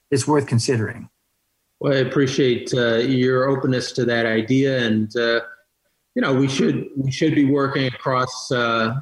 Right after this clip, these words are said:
Speaker 2: the spectrum to find solutions to this. And, and I've worked with a couple of different organizations down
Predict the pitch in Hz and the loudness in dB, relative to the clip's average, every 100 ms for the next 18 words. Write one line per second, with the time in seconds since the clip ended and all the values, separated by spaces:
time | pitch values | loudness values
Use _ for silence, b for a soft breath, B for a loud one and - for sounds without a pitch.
0 | - _ _ _ _ _ _ 131 131 - | -10 _ _ _ _ _ _ -2 -2 0
1 | 156 151 143 131 123 139 127 123 123 - | -2 0 0 2 2 2 2 2 0 -4
2 | - _ _ - 147 135 - 135 139 135 | -18 _ _ -4 -2 -2 0 2 2 2
3 | 139 120 - 127 123 117 - 135 135 160 | 0 0 0 0 0 0 -2 -2 -2 -2
4 | 160 143 170 175 170 147 139 131 131 - | -2 2 2 2 0 -2 0 -2 -4 -4
5 | 160 135 113 135 127 127 123 123 120 110 | 0 0 0 -4 -2 0 0 2 0 0
6 | 127 120 - 123 117 - 117 117 | 0 0 0 -2 -2 -2 -2 -2